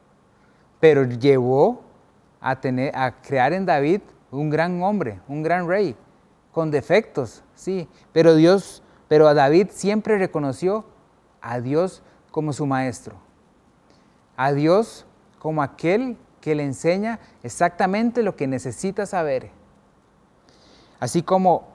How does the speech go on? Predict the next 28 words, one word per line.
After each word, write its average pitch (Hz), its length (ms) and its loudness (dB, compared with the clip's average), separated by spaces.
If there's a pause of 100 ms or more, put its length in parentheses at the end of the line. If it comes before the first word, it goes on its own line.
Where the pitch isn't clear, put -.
(140)
un 160 180 -6
padre 180 600 4
busca 151 420 2
a 170 40 2
su 127 220 -2
hijo 143 460 0 (640)
y 135 120 0
le 135 100 0
enseña 160 480 0
a - 20 0
andar 135 220 -2
en 160 100 -4
bicicleta, 135 680 -6 (840)
le 135 120 -10
enseña 139 440 -4
a 165 40 -2
manejar, 131 600 -4 (800)
le 131 120 -2
da 139 160 6
buenos 156 320 2
consejos 160 580 0
sobre 131 540 -2 (280)
no 117 120 -12
acepte 156 640 -4
nada 127 340 -2
de 170 60 -4
ningún 143 260 -4
extraño, 147 640 -6